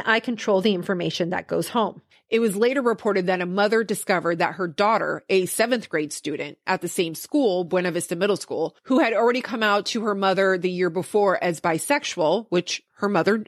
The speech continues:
Speaker 2: of course, knew. She came out to her. Her mother was supportive. But then she discovered that her daughter was using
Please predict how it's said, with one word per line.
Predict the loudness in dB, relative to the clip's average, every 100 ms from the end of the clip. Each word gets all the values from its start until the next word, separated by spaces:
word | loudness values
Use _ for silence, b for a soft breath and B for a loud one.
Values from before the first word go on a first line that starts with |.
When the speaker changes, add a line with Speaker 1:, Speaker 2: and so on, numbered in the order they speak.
| -6
Speaker 2:
of | -2
course, | 2 2 0 -4
knew. | 0 2 2 0
She | 0 -2
came | 0 0
out | 0 -4 -4
to |
her. | -2 -2 -2
Her | -4
mother | -2 -2
was | -2
supportive. | -8 -8 0 2 2 0 -4 -2
But | 0 2
then | 2 2 -2 _ _ -6
she | 0 2
discovered | 2 2 0 2 2 2
that | 0 0 0
her | -2
daughter | 2 2 4 2 0 -2 -2
was | 0 2
using | 0 0 2 0